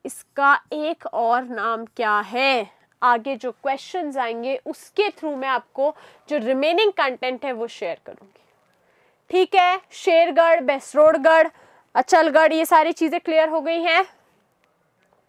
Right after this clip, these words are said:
सारी चीजें क्लियर हो गई हैं, ठीक है। जेम्स टॉड ने कहा कि मुझे किसी किले की जगह, जागीर दी जाए, तो मैं भैंसरोडगढ़ की जागीर लेना पसंद करूंगा, ऐसा।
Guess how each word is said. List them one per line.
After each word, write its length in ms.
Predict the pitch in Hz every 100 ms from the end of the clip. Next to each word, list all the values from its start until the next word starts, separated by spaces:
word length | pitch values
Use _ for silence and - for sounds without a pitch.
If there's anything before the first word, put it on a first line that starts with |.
| _ _ _ _ _ _ -
सारी 260 | 311 320
चीजें 260 | 359 359 359
क्लियर 300 | - 339 339
हो 120 | 339
गई 180 | 302 349
हैं, 320 | 349 359 415 - _ _ _ _ _ _ _ _ _ _ _
ठीक 260 | - 359 294
है। 180 | 214 - _ _ _ - - _ _ _ _ -
जेम्स 420 | 285 330 349 -
टॉड 320 | 311 311 262
ने 180 | 294 302
कहा 360 | 302 254 277 269
कि 180 | 277 277
मुझे 320 | 254 220 269
किसी 340 | - 247 269 247
किले 260 | 254 233 240
की 180 | 240 240
जगह, 540 | 196 220 196 226 196
जागीर 420 | 202 214 202 240 202
दी 180 | 220 202
जाए, 320 | 202 196 220
तो 200 | - 220
मैं 240 | 220 226 -
भैंसरोडगढ़ 760 | 220 202 - 226 233 226 262
की 180 | 254 240
जागीर 400 | 220 202 196 208
लेना 240 | 196 185 185
पसंद 340 | 196 - 185
करूंगा, 340 | 180 185 185
ऐसा। 340 | - 233 -